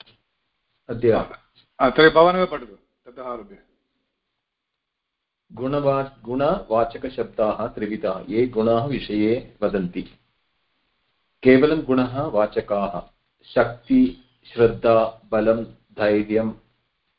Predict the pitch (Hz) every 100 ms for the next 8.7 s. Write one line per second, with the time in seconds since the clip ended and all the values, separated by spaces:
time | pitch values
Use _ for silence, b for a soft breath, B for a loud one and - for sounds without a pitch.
0 | _ _ - 117 113 110 101 - _ -
1 | 123 117 107 104 - _ _ - 104 107
2 | 110 104 - _ _ _ _ 113 120 127
3 | 143 131 113 113 113 92 92 87 87 -
4 | _ _ _ _ _ _ - 131 131 151
5 | 160 123 120 131 139 123 113 104 - 98
6 | 92 95 87 - _ _ _ _ _ _
7 | 131 131 135 131 120 120 117 - _ -
8 | 107 120 117 110 101 104